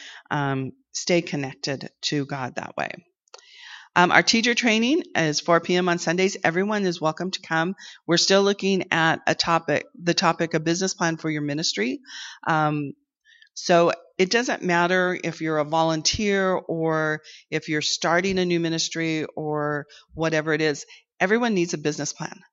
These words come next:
Um, I th-, you need job descriptions. You need plans, um, for everything that's involved. And so, um, please join us. This is our third week on this.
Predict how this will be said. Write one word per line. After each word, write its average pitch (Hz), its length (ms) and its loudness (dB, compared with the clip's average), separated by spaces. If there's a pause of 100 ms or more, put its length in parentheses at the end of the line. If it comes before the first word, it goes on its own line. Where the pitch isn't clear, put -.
(400)
Um, 147 300 -6
I 151 120 -2
th-, - 180 -16
you 151 200 -8
need 170 180 -2
job 170 280 6
descriptions. 139 680 -6
You 147 140 -6
need 165 460 -2
plans, 156 540 -4 (340)
um, 147 180 -4
for 156 280 -4
everything 180 580 0
that's 156 260 -6
involved. 156 600 -4 (120)
And 160 180 -4
so, 160 460 -4 (340)
um, 143 300 -6
please 190 280 -2
join 180 180 0
us. 175 100 -2
This 180 120 -6
is - 40 -4
our 151 220 0 (100)
third 180 220 -2
week 247 180 -2
on 269 140 0
this. 277 340 -2